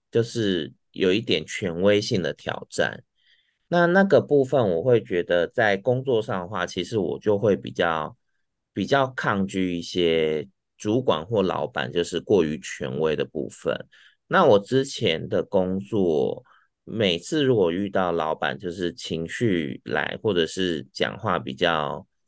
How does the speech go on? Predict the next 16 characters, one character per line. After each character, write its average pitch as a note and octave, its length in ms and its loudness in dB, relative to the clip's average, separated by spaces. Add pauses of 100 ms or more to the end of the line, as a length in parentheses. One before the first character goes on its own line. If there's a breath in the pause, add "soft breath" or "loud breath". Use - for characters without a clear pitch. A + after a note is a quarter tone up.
(420)
严 E2+ 480 0
厉 G#2+ 220 0
的 C2 160 -2
时 C#2+ 220 -10
候， D#2 140 0
其 - 180 -4
实 A#2+ 80 6
我 F2 220 6
这 A#2+ 120 -2
个 E2+ 120 2
部 F#2+ 140 -4
分 F2 200 -2
都 E2+ 140 0
很 - 180 -8
容 A1 240 -6
易 D2+ 340 -4